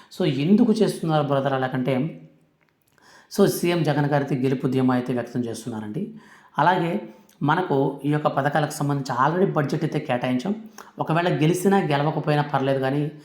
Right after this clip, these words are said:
నేను వేస్తామన్నాను, చెప్పాను కాబట్టి ఖచ్చితంగా వీళ్ళకి వేసి తీరాలి అన్న ఉద్దేశంతో సీఎం జగన్ గారు అయితే ఖచ్చితంగా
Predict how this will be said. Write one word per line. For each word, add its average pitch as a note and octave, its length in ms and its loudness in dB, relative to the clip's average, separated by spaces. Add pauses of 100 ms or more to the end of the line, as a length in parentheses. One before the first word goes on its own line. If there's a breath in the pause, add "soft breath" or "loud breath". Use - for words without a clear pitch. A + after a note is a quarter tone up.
(340 loud breath)
నేను F3 200 4
వేస్తామన్నాను, E3 840 2 (120)
చెప్పాను D#3 300 0
కాబట్టి D3+ 320 0
ఖచ్చితంగా C#3 380 -4
వీళ్ళకి B2 200 -4
వేసి B2 200 -2
తీరాలి B2+ 400 -2 (440 loud breath)
అన్న E3 120 2
ఉద్దేశంతో D#3 500 0
సీఎం C#3+ 320 -2
జగన్ B2+ 240 -2
గారు B2 160 0
అయితే A#2+ 160 -8
ఖచ్చితంగా C#3+ 560 -6